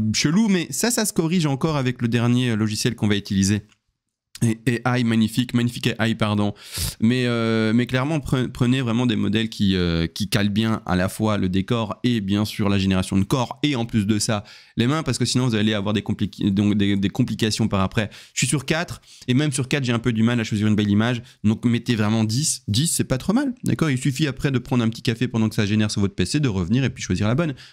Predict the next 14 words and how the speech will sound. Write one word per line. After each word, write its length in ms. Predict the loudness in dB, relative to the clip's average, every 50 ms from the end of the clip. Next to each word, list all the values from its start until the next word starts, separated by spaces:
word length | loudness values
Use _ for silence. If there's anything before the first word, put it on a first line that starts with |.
| _ _ _
Moi, 100 | -2 -2
je 60 | 0
fais 80 | 0 0
des 60 | 2
vidéos 160 | 2 2 2
YouTube, 260 | 2 0 0 -2 -2 0
je 100 | 2 2
vais 60 | 2
aller 100 | 2 2
un 60 | 0
peu 140 | 0 -2 -2
plus 120 | -2 0
vite. 180 | -2 -2 -2 -4 -14 -20 -20 -20 -6
Voilà, 380 | -2 0 2 2 2 0 0 -2